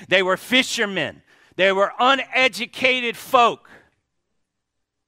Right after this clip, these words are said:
But they had been with Jesus. And these people were astonished.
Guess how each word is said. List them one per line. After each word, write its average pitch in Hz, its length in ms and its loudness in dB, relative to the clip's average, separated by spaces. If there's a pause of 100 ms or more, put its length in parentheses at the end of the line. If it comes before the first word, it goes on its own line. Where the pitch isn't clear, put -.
(140)
But - 120 -20
they 113 100 -10
had 101 140 -12
been 113 180 -12
with 95 140 -18
Jesus. - 840 -20 (2250)
And 101 180 -16
these 151 220 -8
people 113 380 -12
were 107 120 -6
astonished. - 880 -12